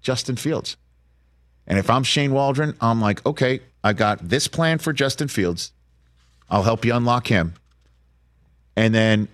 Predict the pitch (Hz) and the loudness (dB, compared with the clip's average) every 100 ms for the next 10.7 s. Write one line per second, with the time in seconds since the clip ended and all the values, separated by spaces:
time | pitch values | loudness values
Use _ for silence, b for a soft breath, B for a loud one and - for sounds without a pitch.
0 | _ _ _ - 113 110 107 - 170 - | _ _ _ 0 2 2 2 0 -4 -2
1 | 107 101 98 98 _ _ _ - 107 110 | 2 2 2 -4 _ _ _ -4 -4 -2
2 | 123 117 107 104 - 117 104 90 107 95 | 0 2 2 0 2 2 2 2 2 2
3 | 87 - _ - 98 92 120 - 113 113 | -2 -8 _ -2 -2 0 -4 -2 0 0
4 | 110 107 120 117 113 92 120 139 - 135 | 0 2 2 2 0 0 0 0 -2 -2
5 | 107 113 110 101 b b b b 113 92 | 0 2 2 0 b b b b -4 0
6 | 104 120 131 - - 113 - 113 101 101 | 2 2 0 -2 0 0 2 0 0 -4
7 | - 107 107 101 101 98 - 85 92 - | 0 2 2 2 2 2 0 -2 0 0
8 | 90 82 101 104 98 92 - 90 - 92 | -4 -2 0 0 0 0 -2 -6 -2 -4
9 | - 90 90 87 85 - 101 98 90 - | 0 0 0 0 -2 -4 -2 -2 -2 -4
10 | 92 90 - 95 80 76 | -2 -4 -4 -4 -2 -4